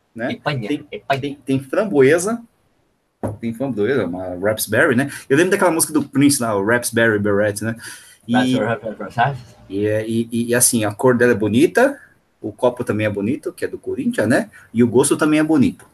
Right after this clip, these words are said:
Speaker 1: né? Então tá tudo bonito aqui.
Speaker 2: Então, o Wagner Dornelles de Oliveira tá bravo com você que você não falou o nome da cidade dele.
Speaker 1: E qual que é? Eu devo ter pulado,
Speaker 2: Escrevi
Speaker 1: né?
Speaker 2: três vezes a cidade, você preferiu,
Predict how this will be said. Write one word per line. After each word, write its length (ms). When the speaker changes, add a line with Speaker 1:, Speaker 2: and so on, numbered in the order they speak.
Speaker 1:
né? 140
Então 260
tá 120
tudo 220
bonito 300
aqui. 180
Speaker 2:
Então, 160
o 60
Wagner 420
Dornelles 520
de 60
Oliveira 300
tá 140
bravo 260
com 120
você 200
que 80
você 80
não 100
falou 200
o 40
nome 200
da 80
cidade 360
dele. 200
Speaker 1:
E 160
qual 180
que 100
é? 140
Eu 160
devo 160
ter 80
pulado, 300
Speaker 2:
Escrevi 200
Speaker 1:
né? 60
Speaker 2:
três 400
vezes 320
a 160
cidade, 320
você 220
preferiu, 300